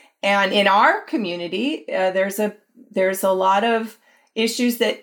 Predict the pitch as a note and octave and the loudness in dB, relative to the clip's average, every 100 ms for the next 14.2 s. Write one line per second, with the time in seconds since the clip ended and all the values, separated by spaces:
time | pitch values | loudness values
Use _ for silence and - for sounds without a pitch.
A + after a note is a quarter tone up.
0 | F3 G3+ F#3+ G#3 A3 A3+ F#3+ F#3 G3 G#3 | 0 0 2 0 0 -2 0 2 2 0
1 | - G3 G#3+ G#3+ A#3 D4+ - F4 - F3+ | -6 -4 -4 -2 -2 -2 -6 -8 -4 -4
2 | E3 D#3+ F#3 F#3+ G#3+ G#3 G#3+ A#3 C4 C#4 | -4 -6 -4 -2 0 2 2 0 -2 -4
3 | A#3+ G3 - - - - G3+ E3 E3 F3+ | -2 -2 -4 -8 -20 -4 0 0 -2 -6
4 | - E3+ - F3 E3 E3+ G#3 - G3+ F#3 | -6 -8 -6 -4 -4 -4 -6 -8 -8 -6
5 | F#3+ G3 A3 G#3 F#3 F#3 E3+ - D#3 D3 | -6 -4 -2 0 0 0 -2 -4 -6 -6
6 | F3 - - E3+ F#3+ G3+ A3+ G#3+ A#3+ G#3+ | -8 -8 -8 -6 -2 0 0 0 -2 0
7 | G3 F#3 - - - - G3 F#3 F#3+ F#3 | 0 -2 -6 -20 -20 -8 -4 0 0 0
8 | - G3+ F#3 E3 - F#3+ - E3 D#3+ D#3 | 0 -2 0 0 -2 -10 -4 0 0 -2
9 | - - - - - _ _ - F3 E3 | -6 -6 -6 -8 -14 _ _ -6 -2 0
10 | E3+ - A#3 C4 B3 B3 G#3+ F3+ E3+ E3+ | -2 -2 0 2 0 -4 -8 -6 -8 -8
11 | D#3+ D#3+ D#3 E3+ F3+ D#3 - E3 E3 - | -6 -6 -6 -6 -6 -6 -4 -4 -4 -10
12 | - - E3 E3+ F3 F3+ F#3 - F#3+ F#3 | -10 -8 -6 -2 0 2 0 -2 0 0
13 | F3+ - A#3 G#3+ G#3+ F#3 F#3 F3+ F3 E3+ | 0 -2 -2 0 -2 -8 -2 2 4 4
14 | E3+ E3+ | 2 -2